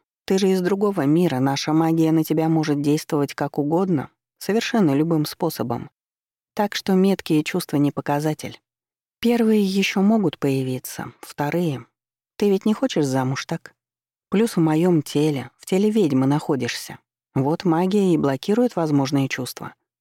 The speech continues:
«То есть он не врет?» «Не знаю, сложно сказать. Я ни с чем подобным раньше не сталкивалась. Знаешь что, я сейчас прочитаю небольшое заклинание.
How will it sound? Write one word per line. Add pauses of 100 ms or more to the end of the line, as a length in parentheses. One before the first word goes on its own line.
(320)
«То
есть
он
не
врет?» (760)
«Не
знаю,
сложно
сказать. (720)
Я
ни
с
чем
подобным
раньше
не
сталкивалась. (380)
Знаешь
что, (280)
я
сейчас
прочитаю
небольшое
заклинание.